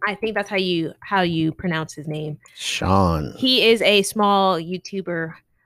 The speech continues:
Speaker 1: Uh, he's not necessarily a college YouTuber, but most of his, uh, content has to do with college.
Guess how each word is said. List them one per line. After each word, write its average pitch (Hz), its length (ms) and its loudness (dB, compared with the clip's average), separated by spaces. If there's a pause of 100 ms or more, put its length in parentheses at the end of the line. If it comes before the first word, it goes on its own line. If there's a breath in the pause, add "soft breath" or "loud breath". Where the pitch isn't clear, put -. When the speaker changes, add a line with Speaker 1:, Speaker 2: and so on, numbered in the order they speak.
(160)
Speaker 1:
Uh, 170 200 -4 (340)
he's 240 160 -6
not 247 160 2
necessarily 165 420 -6
a - 40 -14
college 165 380 -4
YouTuber, 160 300 -14
but 165 160 -8
most 196 240 -2
of 180 60 -6
his, 160 200 -8 (340)
uh, 160 100 -2
content - 440 -6
has 151 240 -12
to - 60 -20
do 156 100 -6
with - 120 -14
college. 147 520 -2